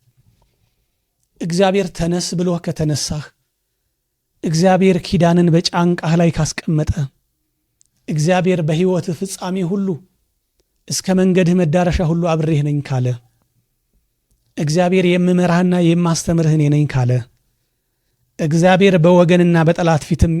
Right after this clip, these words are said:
ሞገስን የምሰጥህ እኔ ነኝ ካለ፣ በእኔና በህዝቤ መካከል ምስክር ትሆናለህ ካለ፣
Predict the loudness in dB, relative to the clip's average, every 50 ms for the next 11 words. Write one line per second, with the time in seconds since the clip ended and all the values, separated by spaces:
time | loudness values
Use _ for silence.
0 | -4 -2 0 2 2 2 2 2 2 2 4 4 4 2 2 0 -2 0 2 2
1 | 2 4 2 2 2 0 -2 -4 -4 -2 -2 -2 -4 -4 _ _ _ _ _ _
2 | _ _ _ _ _ _ _ _ _ -14 -14 -14 _ _ _ _ -4 -2 0 0
3 | 2 0 0 0 0 0 2 2 2 2 2 4 2 4 2 2 0 -2 -4 -2
4 | -2 0 2 2 2 0 -2 -2 -2 -4 -4 -2 -2 -2 0 0 -2 -2 -4 -4
5 | -6 -6 -6 -6 -6